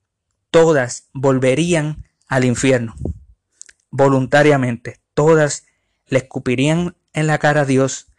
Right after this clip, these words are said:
y regresarían al infierno. Porque esa es la postura que la Biblia habla sobre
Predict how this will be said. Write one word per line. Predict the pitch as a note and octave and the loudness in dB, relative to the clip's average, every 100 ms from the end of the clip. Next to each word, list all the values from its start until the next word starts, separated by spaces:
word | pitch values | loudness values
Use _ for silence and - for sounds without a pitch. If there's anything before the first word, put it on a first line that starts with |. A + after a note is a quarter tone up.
| _ _ _ | _ _ _
y | - D3+ D3 | -8 -2 0
regresarían | C3 C3 B2+ B2+ - A#2+ C#3 D3+ | 2 2 2 -2 -2 -2 0 0
al | C3+ B2+ | 0 -2
infierno. | A#2 B2+ A#2+ A2+ - - - _ _ | -4 -4 -4 -6 -16 -20 -20 _ _
Porque | C#3 C3+ C#3+ | -8 -4 -4
esa | D#3+ | -2
es | |
la | E3 E3 | -4 -2
postura | E3 - D#3+ E3+ D#3+ | -4 -4 -4 -2 -2
que | D3 | -4
la | C#3 | -4
Biblia | B2+ C#3 D3 D#3 | -4 -4 -4 -4
habla | E3+ D#3 | -4 -6
sobre | - B2+ B2+ B2 - | -6 -6 -4 -6 -8